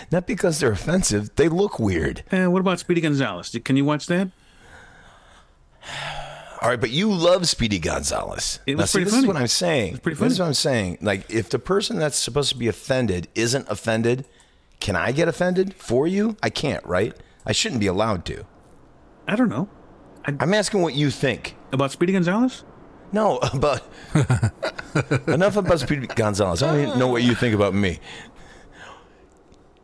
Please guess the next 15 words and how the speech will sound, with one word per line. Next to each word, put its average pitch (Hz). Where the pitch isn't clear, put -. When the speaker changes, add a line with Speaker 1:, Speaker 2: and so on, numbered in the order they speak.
Speaker 1:
Do 104
you 185
think 185
it's 131
right 117
for 101
me, 107
a 98
white 110
dude, 82
to 104
get 101
offended 113
for 92
you, 101